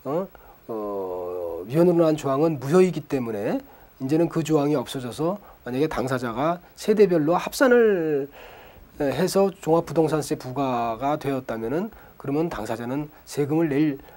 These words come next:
어, 이유가 없게 되는 것이죠. 자, 이렇게, 어, 적용해야 될 법률의 위헌 여부에 따라서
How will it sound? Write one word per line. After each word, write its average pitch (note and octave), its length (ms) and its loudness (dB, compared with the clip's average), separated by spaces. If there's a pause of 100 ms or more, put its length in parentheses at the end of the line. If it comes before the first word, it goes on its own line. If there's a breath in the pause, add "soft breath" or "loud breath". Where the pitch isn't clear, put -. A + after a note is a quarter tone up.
(120)
어, G2 680 -6
이유가 D3+ 300 2
없게 D3 200 -2
되는 A2 220 -8
것이죠. F2+ 480 -10 (720)
자, - 140 -8
이렇게, D#3+ 640 0 (400 loud breath)
어, A2+ 120 -8
적용해야 F#3 500 4
될 G3+ 240 6
법률의 E3 460 0
위헌 D3+ 300 0
여부에 C#3+ 560 0
따라서 C3 600 -4